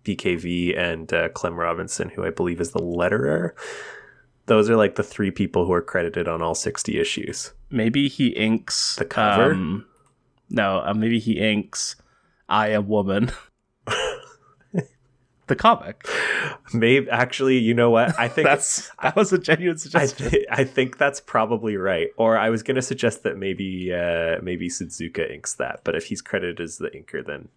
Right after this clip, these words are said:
Speaker 1: maybe not.
Speaker 2: Yeah, that's what I'm saying, that Suzuka inks that.
Speaker 1: That would
Speaker 2: Because
Speaker 1: make sense.
Speaker 2: for both of his issues, it is credited as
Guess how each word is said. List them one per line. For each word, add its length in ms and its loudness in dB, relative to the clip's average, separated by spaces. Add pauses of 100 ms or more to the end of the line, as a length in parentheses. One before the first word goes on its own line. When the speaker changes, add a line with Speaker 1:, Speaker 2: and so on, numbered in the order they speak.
(600)
Speaker 1:
maybe 280 -14
not. 80 -4
Speaker 2:
Yeah, 140 4
that's 120 -6
what 80 -4
I'm 100 -4
saying, 280 -4
that 140 -12
Suzuka 640 -12 (100)
inks 260 -10
that. 300 -10 (640)
Speaker 1:
That 160 -2
would 80 -4
Speaker 2:
Because 320 2
Speaker 1:
make 80 -4
sense. 300 -12 (680)
Speaker 2:
for 100 -4
both 260 4
of 100 -4
his 200 0
issues, 400 -4
it 80 2
is 160 -2
credited 460 0
as 260 0